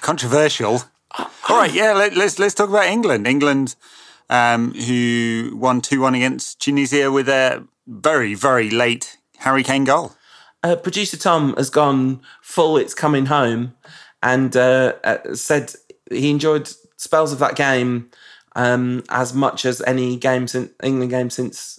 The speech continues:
Speaker 2: Euro ninety-six. And, uh, Sam Tighe of Bleacher Report,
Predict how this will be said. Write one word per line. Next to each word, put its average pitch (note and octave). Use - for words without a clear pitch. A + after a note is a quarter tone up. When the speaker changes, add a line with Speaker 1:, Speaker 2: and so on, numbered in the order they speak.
Speaker 2:
Euro B2+
ninety-six. B2+
And, C3
uh, B2+
Sam F3+
Tighe D3
of A#2+
Bleacher C#3
Report, A2+